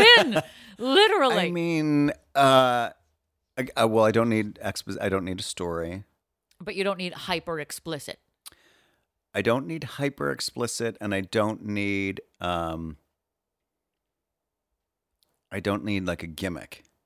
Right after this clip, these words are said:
Speaker 2: Mm-hmm.
Speaker 1: I, I guess, well, that, that would be, like, the, um, the delivery boy, the
Speaker 2: The shtick.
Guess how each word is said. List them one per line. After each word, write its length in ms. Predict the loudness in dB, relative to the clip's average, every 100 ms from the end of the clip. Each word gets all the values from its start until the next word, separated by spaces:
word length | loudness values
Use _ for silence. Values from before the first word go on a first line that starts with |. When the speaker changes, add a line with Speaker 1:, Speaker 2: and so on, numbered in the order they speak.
| _ _ _ _ _ _
Speaker 2:
Mm-hmm. 720 | _ -20 -20 -20 _ _ -10
Speaker 1:
I, 220 | -8 -6 -4
I 20 |
guess, 320 | -2 -2 -4
well, 160 | -6 -6
that, 180 | -8 -14 _ -10
that 100 | -8
would 100 | -8
be, 80 | -10
like, 200 | -12 -10
the, 260 | -10 -10 -14 _ _ _ _ _ _ _ -16
um, 400 | -14 -14 -16 -20 _ _
the 100 | -14
delivery 460 | -10 -8 -8 -8 -10
boy, 440 | -8 -8 -8 -10 _ _ _ -12
the 80 | -8
Speaker 2:
The 300 | -4 -2 -4
shtick. 180 | -6